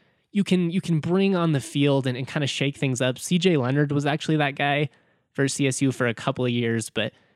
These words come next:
it's been a while since the Rams have legitimately had, like, a dual threat quarterback. I know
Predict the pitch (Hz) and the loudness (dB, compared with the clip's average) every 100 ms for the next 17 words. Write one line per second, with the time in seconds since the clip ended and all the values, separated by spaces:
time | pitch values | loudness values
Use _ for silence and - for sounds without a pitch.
0 | _ - 156 - 240 226 113 151 143 110 | _ -4 -4 0 0 2 2 2 2 0
1 | - 127 120 - 120 117 120 117 113 123 | -2 -4 -4 -4 -2 0 -2 -4 -4 -4
2 | 123 139 131 123 120 113 123 120 123 113 | 0 0 0 -2 -4 -2 -4 -4 -4 -6
3 | 113 127 131 117 - 117 - 127 123 117 | -2 0 0 0 -2 -6 -4 -2 0 0
4 | 113 127 127 131 123 | -2 -2 0 0 -2